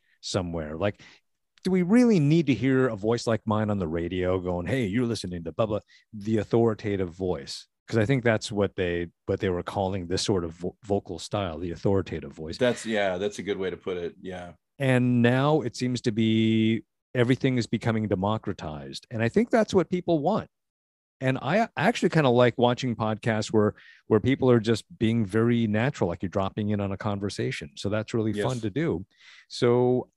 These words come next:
Speaker 1: I, I think voices like mine are on the way out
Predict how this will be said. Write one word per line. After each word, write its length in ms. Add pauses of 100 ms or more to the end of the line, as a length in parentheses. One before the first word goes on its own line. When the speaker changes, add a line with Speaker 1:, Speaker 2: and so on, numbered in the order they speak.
(120)
Speaker 1:
I, 220
I 40
think 200
voices 460
like 180
mine 320
are 120
on 100
the 80
way 180
out 300